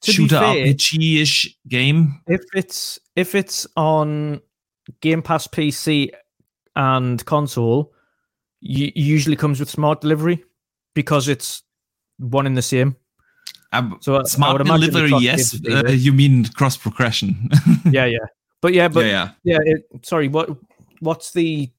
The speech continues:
Speaker 1: term that they use for the, um, oh, play anywhere?
Speaker 2: Play
Speaker 1: Boosh.
Speaker 2: anywhere. Yeah.
Speaker 1: Yeah, that's the one. Not smart delivery. That's a different thing entirely. Uh,
Speaker 2: Yeah.
Speaker 1: <laughs> um, the play anywhere thing that they've got. So because it's in Game Pass for P C console, I think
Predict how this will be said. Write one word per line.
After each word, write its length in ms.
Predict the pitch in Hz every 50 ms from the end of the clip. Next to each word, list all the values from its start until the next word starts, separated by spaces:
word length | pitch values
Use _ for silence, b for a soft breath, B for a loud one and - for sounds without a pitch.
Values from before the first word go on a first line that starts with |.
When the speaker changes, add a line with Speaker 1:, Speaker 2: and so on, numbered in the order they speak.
| _ _
Speaker 1:
term 260 | - - 165 165 160 151
that 160 | 151 - 139
they 140 | 147 147 139
use 360 | 135 135 139 139 147 143 135
for 340 | - - 143 139 135 135 127
the, 440 | 131 131 127 123 120 123 123 120 - _ _ _ _ _ _
um, 400 | - 123 120 123 120 117 117 120 -
oh, 100 | 160 151
play 240 | - - - 175 147
anywhere? 400 | 139 143 143 147 156 156 156 156 _ _ _ _ _ - - _ _ _ _ _ _ _ _
Speaker 2:
Play 180 | 135 135 135 127
Speaker 1:
Boosh. 20 |
Speaker 2:
anywhere. 480 | 123 147 156 123 98 95 92 95 - - _ _ _ _ _ _ -
Yeah. 180 | 110 110 90 85 -
Speaker 1:
Yeah, 140 | - 135 131
that's 120 | 135 139 - _
the 60 | -
one. 160 | 117 110 107 - - - -
Not 220 | - - 95 95 -
smart 260 | - 139 131 127 -
delivery. 260 | 127 123 117 113 127
That's 180 | 120 127 123 -
a 60 | 127
different 260 | 113 123 - - 120
thing 140 | - 127 120
entirely. 400 | 117 113 - 131 123 117 110 104 b b b b b b b b b
Uh, 120 | 165 175 185
Speaker 2:
Yeah. 100 | 208 -
Speaker 1:
<laughs> 1300 | - 226 - - 294 - - 294 214 - - 269 - - _ - - - - - _ _ _ - 143
um, 200 | 156 202 208 214 196
the 100 | 185 165 151
play 160 | 185 175 165
anywhere 360 | 156 156 156 156 156 156 156
thing 180 | 151 - 165 156
that 100 | 156 151
they've 160 | 156 147 139 127
got. 260 | 156 151 147 - -
So 120 | - 151 143
because 360 | 131 143 131 - 170 151 160
it's 320 | 160 131 - - - - 147 139 131 - _ _ -
in 420 | 156 151 143 143 139 135 131 120
Game 260 | 104 - 143 139 131
Pass 240 | 123 139 131 120 -
for 80 | - 113
P 200 | - 139 131 120
C 180 | - - 127
console, 540 | 120 - 151 139 131 127 - 139 127 123 123
I 60 | 113
think 540 | 104 - - 151 147 143 131 123 - - _